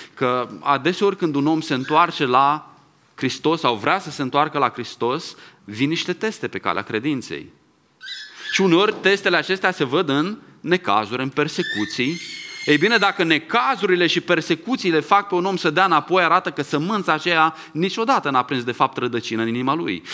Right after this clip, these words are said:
Doar că în acest context în care mulți renunțau la Hristos ca să se întoarcă înapoi la iudaism, creștinii adevărați, autentici, tindeau să aibă inima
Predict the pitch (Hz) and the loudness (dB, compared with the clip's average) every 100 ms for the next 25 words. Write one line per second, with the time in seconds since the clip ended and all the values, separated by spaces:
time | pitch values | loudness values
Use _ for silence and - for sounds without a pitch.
0 | - 139 214 226 202 185 277 - 247 247 | -8 2 2 4 2 2 0 0 0 0
1 | 240 226 214 196 170 160 214 277 - 202 | 0 0 2 2 2 2 2 2 2 2
2 | 185 175 190 226 254 226 190 - 202 196 | 4 2 4 4 4 2 -2 0 0 2
3 | 175 175 151 151 175 196 175 180 170 185 | -2 -2 -4 -2 2 2 2 2 2 0
4 | 190 170 156 156 117 110 139 - - - | 0 0 2 2 0 -2 -6 -14 -20 -20
5 | - - _ - 147 - - 226 208 190 | -20 -20 _ 0 0 0 -4 -2 0 0
6 | 190 196 - 107 - - - _ _ - | -2 -4 -4 -6 -8 -18 -20 _ _ -10
7 | - 123 127 180 151 92 85 - - - | -2 0 0 0 -2 -4 -10 -10 -12 -16
8 | _ _ _ _ _ - 127 113 135 165 | _ _ _ _ _ -6 -4 -2 0 -2
9 | 190 - 131 139 131 123 127 127 120 117 | -4 -4 -2 -2 -2 -4 -2 -4 -2 0
10 | 110 107 - | 0 -4 -10